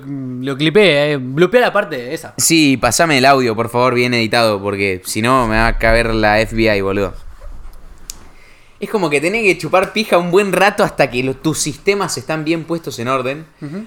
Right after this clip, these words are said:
Speaker 2: O sea, uno gasta mucho tiempo y energía poniendo los sistemas en orden.
Speaker 1: Sí.
Speaker 2: Pero una vez que esos sistemas ya funcionan y vos ves que viene plata, y vos ves que, que se mantienen como solos,
Speaker 1: Claro.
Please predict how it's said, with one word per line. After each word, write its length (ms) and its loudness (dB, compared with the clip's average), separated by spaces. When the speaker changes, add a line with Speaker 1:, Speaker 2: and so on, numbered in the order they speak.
Speaker 2:
O 80 -10
sea, 140 -2
uno 120 -2
gasta 280 -2
mucho 320 -4
tiempo 260 -2
y 80 -2
energía 560 -4
poniendo 340 -4
los 140 -4
sistemas 400 -8
en 80 -6
orden. 320 -2
Speaker 1:
Sí. 380 -8
Speaker 2:
Pero 180 0
una 120 -4
vez 100 -6
que 100 -8
esos 220 -4
sistemas 500 -8
ya 80 -6
funcionan 640 -8
y 80 -4
vos 160 -2
ves 140 -4
que 200 -6
viene 300 -6
plata, 540 -6
y 80 -4
vos 140 0
ves 120 -6
que, 360 -4
que 100 -14
se 140 -8
mantienen 440 -6
como 260 -10
solos, 800 -2
Speaker 1:
Claro. 360 -2